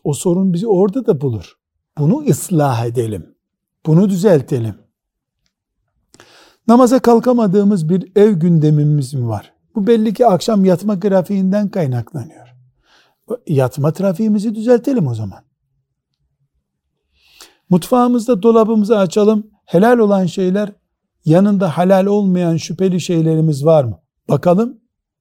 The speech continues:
O şüpheli şeyleri tasfiye edelim. Evimiz Müslüman evi. Bu evde biz ne kadar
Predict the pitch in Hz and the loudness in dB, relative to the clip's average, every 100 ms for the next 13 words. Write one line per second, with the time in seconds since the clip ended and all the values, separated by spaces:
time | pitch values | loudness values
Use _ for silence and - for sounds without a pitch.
0 | _ _ _ _ _ _ _ - 175 - | _ _ _ _ _ _ _ -6 -4 -2
1 | 175 226 240 202 220 202 190 190 202 208 | -2 0 -2 -2 -2 0 0 0 0 -2
2 | 185 _ _ _ 143 135 - - 151 233 | -4 _ _ _ -2 -2 -2 0 0 2
3 | 220 110 90 - _ _ _ _ _ _ | -2 -6 -10 -14 _ _ _ _ _ _
4 | _ _ _ _ _ _ _ _ _ _ | _ _ _ _ _ _ _ _ _ _
5 | - _ _ _ 196 247 277 262 220 208 | -20 _ _ _ 2 2 2 2 2 0
6 | - 233 254 196 123 95 - _ _ _ | 0 2 2 2 0 -6 -14 _ _ _
7 | _ _ _ _ _ - 269 220 208 220 | _ _ _ _ _ -2 4 4 4 2
8 | 180 _ _ _ _ 208 185 208 254 269 | 0 _ _ _ _ -2 2 2 2 2
9 | 214 139 120 | 2 0 -6